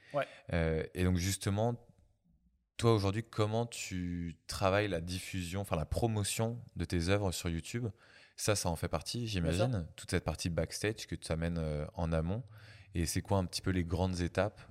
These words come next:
Speaker 1: Bah, tu vois, par exemple, quand ils vont, ils vont tourner un film au cinéma, et cetera, tu, tu vois jamais de backstage, euh, ils en parlent pas trop, en fait, les, les gens, ils cachent un peu les choses. Bah, nous, je trouve qu'en fait, c'est un peu l'inverse, c'est-à-dire qu'on va vraiment te communiquer en direct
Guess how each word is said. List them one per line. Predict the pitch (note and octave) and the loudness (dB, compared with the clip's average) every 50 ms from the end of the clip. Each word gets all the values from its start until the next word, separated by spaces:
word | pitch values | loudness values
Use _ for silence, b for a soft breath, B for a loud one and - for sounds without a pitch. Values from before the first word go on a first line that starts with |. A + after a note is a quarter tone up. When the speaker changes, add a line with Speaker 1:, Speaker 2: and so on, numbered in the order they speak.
| - _ _ - | -20 _ _ 0
Speaker 1:
Bah, | E3 E3 - - - - | 0 0 0 0 -10 -12
tu | - F3 | -6 -4
vois, | G3 G#3+ | -2 2
par | G#3 F3 | 2 2
exemple, | D#3 D3+ F3+ F#3 - - | 2 2 0 -2 -4 -6
quand | - D#3+ C#3+ C3+ - | -6 -6 -6 -6 -6
ils | D#3+ C#3+ | -6 -4
vont, | C#3 C#3+ C#3+ | -4 -4 -4
ils | C#3 B2+ | -4 -4
vont | C3 C3+ | -6 -8
tourner | - - D#3 D#3 D#3 | -10 -10 -8 -4 -4
un | C#3+ C3 B2 | -4 -4 -4
film | - - - D#3 D3 C3+ | -6 -8 -8 -8 -8 -8
au | B2 | -8
cinéma, | - - - C3 B2+ B2+ C#3+ D3 D3+ D3 | -8 -8 -8 -8 -8 -4 -2 -2 -2 -2
et | C3 | -2
cetera, | - C3 B2 - C3 C3 F3 G3 | -6 -10 -12 -8 -4 -2 0 -2
tu, | - - - | -2 -4 -16
tu | - - - | -18 -12 -6
vois | C#3 C3+ | -6 -4
jamais | C3 D#3 F3 G3+ F#3 | -4 -4 -6 -6 -6
de | D#3 | -2
backstage, | C#3+ C#3 C#3 - - - D#3 D#3 D#3 D#3 D#3 D#3 D3+ C3+ | 0 -2 -2 -2 -6 -6 -4 -2 -2 -2 -2 -4 -6 -8
euh, | C3+ C3 B2+ B2+ | -10 -8 -10 -10
ils | C#3 C#3 C#3 D3 C3 C3+ | -10 -12 -12 -10 -8 -6
en | |
parlent | B2+ - C#3 C3+ | -2 -2 -2 0
pas | - C#3+ C3+ | 0 -4 -4
trop, | - - F#3 G3 F#3 | -4 -6 -4 -2 -2
en | D#3 | -2
fait, | - - C#3+ C3 - | -2 -2 -6 -6 -6
les, | C3+ C3 B2 B2+ B2+ B2+ | -8 -8 -8 -8 -8 -8
les | B2 B2+ C3 | -8 -8 -8
gens, | B2 C#3+ D3 | -4 -2 -2
ils | C#3 C3 B2 - | -2 -4 -6 -4
cachent | - C3+ C3 - | -4 -4 -4 -4
un | C#3+ B2+ | -6 -6
peu | - C#3 | -6 -6
les | C3 C3+ | -6 -6
choses. | B2+ - F3 F3 D#3 C3+ - B B B B B B B | -6 -4 -4 -4 -4 -4 -8 B B B B B B B
Bah, | - - - | -4 -4 -2
nous, | D3 D#3 F#3 G#3+ | -2 -4 -4 -6
je | G3 | -8
trouve | - - F#3 E3+ | -12 -12 -10 -8
qu'en | - C#3+ | -6 -2
fait, | B2+ F3+ F#3 - | -2 -2 -4 -4
c'est | C3+ | -8
un | A#2+ | -8
peu | A2+ F3 | -6 -4
l'inverse, | F3 E3 D3 C3 D3 F3+ - - - - - _ - | -2 0 0 0 0 -2 -2 -4 -10 -14 -16 _ -16
c'est-à-dire | C3+ - - - C3+ C3 C#3+ - - | -14 -14 -10 -8 -6 -6 -6 -6 -8
qu'on | - C#3 | -8 -8
va | B2+ B2+ B2 | -6 -6 -6
vraiment | A#2+ B2 B2 D3 E3 G3 G3+ | -6 -8 -8 -8 -8 -8 -8
te | G3 - D#3 | -8 -6 -8
communiquer | C#3 - - E3+ F3 F3 F3 E3+ E3 - - E3+ - - | -6 -4 -2 -2 -2 -2 -2 -4 -6 -4 -6 -6 -4 -2
en | E3+ F3 | -2 -2
direct | E3 C#3+ D3+ D#3 C#3+ D#3 F3+ - - - - | -2 -2 -4 -2 0 -2 -2 -4 -10 -20 -20